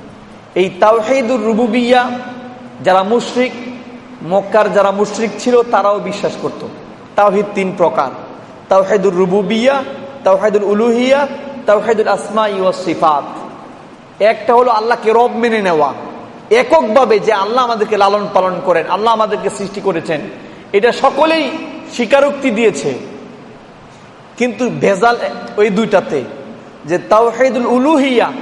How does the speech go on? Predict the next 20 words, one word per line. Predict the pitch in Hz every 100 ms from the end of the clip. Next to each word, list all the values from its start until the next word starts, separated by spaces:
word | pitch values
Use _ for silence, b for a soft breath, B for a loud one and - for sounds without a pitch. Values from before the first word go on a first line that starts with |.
| - - - - - -
ইবাদত | 202 294 302 370 -
করার | 320 277 240
ক্ষেত্রে | - - - 131 120 - - - -
তারা | 190 196
স্বীকার | - 247 320 330
করে | 320 302
আল্লাহকে, | 262 262 262 254 220
কিন্তু | 233 233
ইবাদত | 240 233 254 254
করে | 262 269 311 - - - - - - - - -
আরেকজনের, | 202 233 180 196 208 175 147 143
ডাকে | 220 233 262 302 - - - - - -
আরেকজনকে, | 196 233 226 156 220 196 196
সিজদা | 160 226 208 240
করে | 262 254 277 311 - - - -
আরেকজনকে, | 220 240 185 220 208
সাহায্য | 202 247 220 196 254
চায় | - 294 311 - - -
আরেকজনের | 190 208 175 185 170
কাছে। | 165 147 135